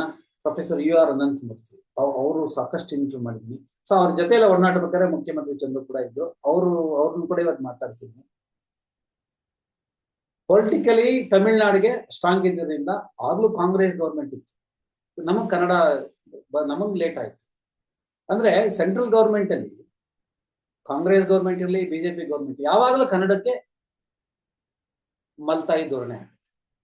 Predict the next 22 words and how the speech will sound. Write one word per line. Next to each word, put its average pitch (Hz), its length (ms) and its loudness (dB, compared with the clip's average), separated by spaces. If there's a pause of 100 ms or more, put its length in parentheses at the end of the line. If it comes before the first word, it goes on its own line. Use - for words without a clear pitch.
(240)
ಇದು 226 200 -2
ನನ್, 208 480 -8
ಇದು 190 200 -4
ನನ್ನ 202 440 -4
ಪ್ರಶ್ನೆ. 160 580 -14 (1300)
ಇದು 196 200 2
ಯಾವುದೋ 208 460 2
ಪಕ್ಷದ, 208 440 0
ಆ, 151 1160 0
ಪರವಾಗಿ 196 440 0
ಮಾತನಾಡೋದಲ್ಲ 147 560 -6
ಅಥವಾ 175 200 -6
ಯಾರೋ 175 400 4
ರಾಜಕಾರಣ 151 420 -2
ಪರ. 113 120 -18 (720)
ಯಾಕೆ 240 340 0
ಮೊದ್ಲಿಂದಲೂ 196 580 0
ಕೂಡ - 120 -10 (1400)
ಈ, 208 120 -2
ಇವ್ರು 208 520 4
ಯಾರು 151 520 0 (400)
ಈ 165 100 -4